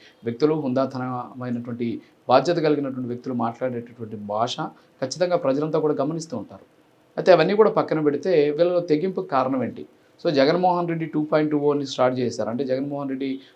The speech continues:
టూ పాయింట్ ఓలో భాగంగానే ఇప్పుడు వీళ్ళంతా కూడా రియాక్ట్ అవుతున్నారా? ఈ టూ పాయింట్ ఓలో భాగంగా రెచ్చగొట్టి జైలుకి వెళ్ళి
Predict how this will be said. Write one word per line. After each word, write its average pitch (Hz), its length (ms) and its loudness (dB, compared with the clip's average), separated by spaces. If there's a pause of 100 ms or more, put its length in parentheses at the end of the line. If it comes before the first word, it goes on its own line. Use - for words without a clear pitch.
(120)
టూ 156 80 2
పాయింట్ 156 320 4
ఓలో 147 180 4
భాగంగానే 139 600 4
ఇప్పుడు 135 200 -4
వీళ్ళంతా 127 280 -2
కూడా 123 160 -2
రియాక్ట్ 123 300 -2
అవుతున్నారా? 110 380 -10 (400)
ఈ 147 40 -4
టూ 165 180 -2
పాయింట్ 175 280 0
ఓలో 160 220 4
భాగంగా 147 460 -2
రెచ్చగొట్టి 139 520 0
జైలుకి 139 360 0
వెళ్ళి 139 320 0